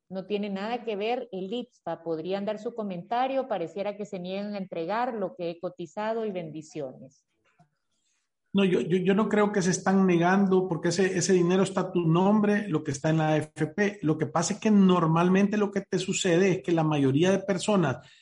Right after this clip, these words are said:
Speaker 2: que han cotizado en algo y después se pasan a la A F P y se pensionan, hacen una, eh, juntan la, la, la, la,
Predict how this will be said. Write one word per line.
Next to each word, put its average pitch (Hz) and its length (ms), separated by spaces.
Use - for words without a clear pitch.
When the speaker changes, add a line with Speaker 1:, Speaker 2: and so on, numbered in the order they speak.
Speaker 2:
que 151 120
han 160 200
cotizado 190 760
en 175 140
algo 170 300
y - 20
después 131 320
se 185 120
pasan 185 380
a 190 80
la 180 100
A 185 80
F 180 200
P 185 540
y 151 160
se 165 240
pensionan, 170 880
hacen 175 420
una, 202 640
eh, 143 160
juntan 202 640
la, 139 160
la, 139 220
la, 139 280
la, 135 440